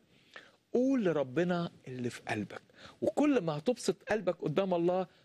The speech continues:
كل ما يقول الكتاب: "هذا المسكين صرخ والرب استمعه". في الوقت اللي العالم ما بيش-، ما بيسمعش صراخ المساكين، بل العالم بيحاول يسكت أصوات المساكين، الله بيميل أذنه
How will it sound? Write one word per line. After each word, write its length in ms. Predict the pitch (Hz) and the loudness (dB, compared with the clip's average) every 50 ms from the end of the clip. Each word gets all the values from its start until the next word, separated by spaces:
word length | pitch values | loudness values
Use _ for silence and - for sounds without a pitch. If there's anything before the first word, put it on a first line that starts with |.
| _ _ _ - | _ _ _ -2
كل 280 | - 254 254 226 196 | 0 2 2 2 0
ما 100 | 160 147 | 0 0
يقول 300 | 143 139 - 196 202 170 | 0 0 2 2 2 0
الكتاب: 380 | 165 - - - - 180 170 160 - _ _ _ | -2 -4 -4 -2 0 0 0 0 -4 _ _ _
"هذا 300 | - 180 202 202 175 170 | -2 -2 0 0 0 -2
المسكين 580 | 156 143 139 131 - - - - 175 170 175 165 | -2 -2 -4 -6 -6 -6 -4 -2 0 0 0 -2
صرخ 520 | 160 - - 120 104 95 - - - - - _ _ _ _ _ _ _ - | -2 -2 -2 -2 -2 -2 -6 -8 -12 -14 -16 _ _ _ _ _ _ _ -2
والرب 480 | 127 113 110 117 139 139 131 123 - - | -2 0 0 0 0 -2 -2 -6 -14 -12
استمعه". 500 | - - - 117 110 113 98 - 98 101 | -8 -2 -2 -2 0 -2 -4 -6 -8 -14
في 180 | - - - | -10 -4 -2
الوقت 380 | 120 110 139 190 214 - - 160 | 0 2 2 2 0 0 -2 0
اللي 140 | 139 127 120 | 0 0 0
العالم 420 | 113 113 147 165 170 175 151 143 - - - - - - | 0 0 -2 0 0 -2 -2 -4 -8 -18 -20 -16 -8 -4
ما 60 | 127 | -4
بيش-، 280 | 123 123 120 - - 151 143 - - | -2 0 -2 -2 -2 -6 -8 -6 -2
ما 80 | 143 117 | -2 -2
بيسمعش 720 | 117 117 117 - - 170 196 240 254 247 226 - - - - - _ _ - | 0 0 -2 -2 0 -2 -2 0 0 -2 -4 -4 -6 -8 -12 -20 _ _ -10
صراخ 400 | - - 156 151 175 196 185 - | -4 0 2 2 2 0 -2 -4
المساكين، 760 | 151 127 123 117 - - 120 - - 196 196 180 135 110 104 - _ _ _ - | -4 -2 -2 -2 -2 -2 -2 -2 0 2 2 2 0 -2 -6 -12 _ _ _ -6
بل 200 | - 127 127 131 | -2 0 2 2
العالم 320 | 123 123 127 170 170 143 | 2 0 0 -2 -2 -2
بيحاول 420 | 117 - - - 185 196 185 147 123 | -2 0 0 0 0 0 0 0 0
يسكت 420 | 120 - 247 247 - - 170 - | 2 2 0 0 0 -6 -8 -8
أصوات 300 | 175 - - 160 175 165 | -6 -2 0 0 0 0
المساكين، 520 | 143 139 135 - 139 - - 175 175 170 160 - - - _ _ - 143 | 0 -2 0 0 -2 -2 0 0 0 0 -2 -8 -14 -20 _ _ -4 -2
الله 480 | 139 135 147 165 175 185 185 190 180 - _ _ _ - | 0 2 2 2 2 2 0 0 -2 -6 _ _ _ -2
بيميل 680 | 123 131 127 131 131 131 151 175 190 196 196 190 180 175 - - _ _ - 196 | 0 2 2 2 2 0 0 2 2 4 2 2 0 -2 -6 -16 _ _ 0 0
أذنه 400 | 196 170 151 139 117 113 104 | 0 2 0 -2 -2 -2 -4